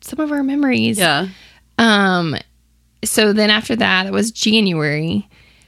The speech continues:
Speaker 1: We really kind of hit it off, started talking every day. Um,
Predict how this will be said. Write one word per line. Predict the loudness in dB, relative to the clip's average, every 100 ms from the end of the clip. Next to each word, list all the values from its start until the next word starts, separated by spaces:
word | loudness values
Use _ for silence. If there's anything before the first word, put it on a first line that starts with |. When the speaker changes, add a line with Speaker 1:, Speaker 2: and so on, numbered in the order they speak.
| -2
Speaker 1:
We | 0 2
really | 2 2 2 2 0 -2 -4 -8 _ _ _ -12
kind | -4 -2
of | 0
hit | 0 0
it | 0
off, | -2 -6
started | -4 -2 -2 -2
talking | -4 -4 -2 -2 -2
every | -2 -2 -2
day. | -4 -4 -2 -2 -2 -4 _ -20 _ -8
Um, | -2 0 0 0 -2